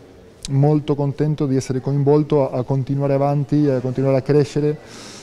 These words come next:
eh, e a continuare in questo percorso con la V L e con tutta la città, speriamo anche con i tifosi in campo, no?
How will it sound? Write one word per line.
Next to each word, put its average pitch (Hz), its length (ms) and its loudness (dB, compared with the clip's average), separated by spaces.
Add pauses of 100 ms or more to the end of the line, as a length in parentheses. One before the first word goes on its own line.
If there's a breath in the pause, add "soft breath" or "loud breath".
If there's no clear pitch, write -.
(240 loud breath)
eh, 127 500 2
e 131 80 2
a 139 60 6
continuare 139 320 2
in 143 40 -2
questo 143 220 -2
percorso 139 500 -2
con 131 140 -4
la 127 60 -2
V 135 280 2
L 151 100 4
e 143 40 2
con 123 140 -2
tutta 123 180 -6
la 123 80 -4
città, 135 320 -4
speriamo 131 480 -6
anche 135 220 -6
con 123 280 -10
i 120 80 -10
tifosi 123 360 -12
in 127 80 -12
campo, 127 320 -10
no? 123 320 -16